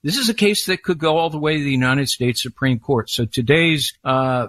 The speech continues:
version of the trial of the century is not creationism versus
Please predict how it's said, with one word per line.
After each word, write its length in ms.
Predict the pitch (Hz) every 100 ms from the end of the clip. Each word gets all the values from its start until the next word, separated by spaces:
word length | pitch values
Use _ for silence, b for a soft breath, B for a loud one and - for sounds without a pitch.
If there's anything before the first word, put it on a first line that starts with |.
| -
version 640 | 104 143 156 135 147 131
of 100 | 113
the 80 | 117
trial 720 | - - 135 143 139 135 -
of 140 | 123
the 120 | 104 113
century 680 | - 135 139 - 131 113
is 180 | 107 98
not 220 | 123 127
creationism 960 | - 123 104 127 139 143 123 113 113 101 b b b
versus 480 | - 120 113 98